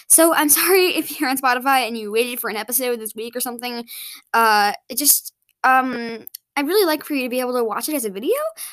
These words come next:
um, which is what it's meant to, it's, it's meant to be watched as a video. Um, so just hang tight. <laughs> Um, I would suggest, like, you know, just waiting for it to come out, I guess.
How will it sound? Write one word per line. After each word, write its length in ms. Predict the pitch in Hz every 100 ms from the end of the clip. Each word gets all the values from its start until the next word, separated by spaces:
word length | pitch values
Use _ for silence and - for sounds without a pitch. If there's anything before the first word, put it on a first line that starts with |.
| -
um, 180 | 277 269
which 160 | 262 -
is 160 | 247
what 100 | 262
it's 220 | 294 - 240
meant 240 | 226 - _ -
to, 120 | -
it's, 140 | 254 -
it's 120 | 254
meant 200 | 240 277
to 60 | 277
be 100 | 277
watched 300 | 254 - 247
as 60 |
a 40 | 226
video. 280 | 214 359 640 622 - - - -
Um, 440 | 330 302 294 285
so 440 | - 311 294 277 - 311
just 200 | 381 -
hang 180 | 359
tight. 300 | 311 269 302 320
<laughs> 60 | - - 415 415 403 349 _
Um, 300 | 262 262 240
I 120 | 247 262
would 160 | 285
suggest, 300 | 311 277 262
like, 180 | 262 - _ _ -
you 100 | 247
know, 320 | 214 202 208 - 226
just 140 | 240
waiting 240 | 233 254
for 100 | 254
it 100 | 285 285
to 60 |
come 160 | - 302
out, 160 | 302
I 60 | 320
guess. 420 | 339 349 - -